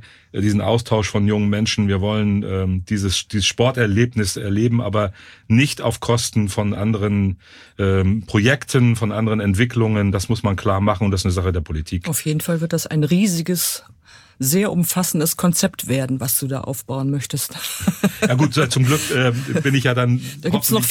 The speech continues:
Speaker 2: viel Nachholbedarf hier in Köln.
Speaker 1: Ich glaub, ja, das stimmt echt. Äh, das, ich wollte gerade sagen, ich bin ja zum Glück, ähm, dann hoffentlich nur für Köln oder in großen Teilen für Köln zuständig. Aber das stimmt schon. Das ist ja immer diese Komplexität dieser ganzen Sachen,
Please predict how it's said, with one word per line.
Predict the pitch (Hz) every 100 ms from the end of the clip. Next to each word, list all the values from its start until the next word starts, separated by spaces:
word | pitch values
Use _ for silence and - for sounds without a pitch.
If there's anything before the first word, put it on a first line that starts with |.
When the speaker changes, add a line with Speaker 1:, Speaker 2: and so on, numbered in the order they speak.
| 285
Speaker 2:
viel | 262
Nachholbedarf | 254 254 202 165 165 160 180 -
hier | -
in | 180
Köln. | - 175 - - - - - - - -
Speaker 1:
Ich | 120
glaub, | 127 139 -
ja, | 104 80 -
das | 120 120
stimmt | - 85
echt. | 87 87 98
Äh, | 101
das, | 98 117 113 -
ich | 117 - -
wollte | 120 123
gerade | 117 104
sagen, | 110
ich | 101
bin | 123 117
ja |
zum | 101 104
Glück, | 101 117 -
ähm, | 101 101 95 98 101 92
dann | 104 101 98 - -
hoffentlich | 113 117 101
nur | 110 127 123
für | 113
Köln | - 120 120 113
oder | 104 98
in | 95 95
großen | 98 113 117
Teilen | 113 101
für |
Köln | 110 107 107
zuständig. | 110 110 - 104 104 98 - - - -
Aber | 113 110 107 104
das | 107 -
stimmt | - 143 151
schon. | - 90
Das | 85 90
ist | 117
ja | 110
immer | 107 104
diese | 98 98
Komplexität | 113 107 101 - 90 110 117
dieser | 110 107
ganzen | 104 101 98
Sachen, | 107 101 101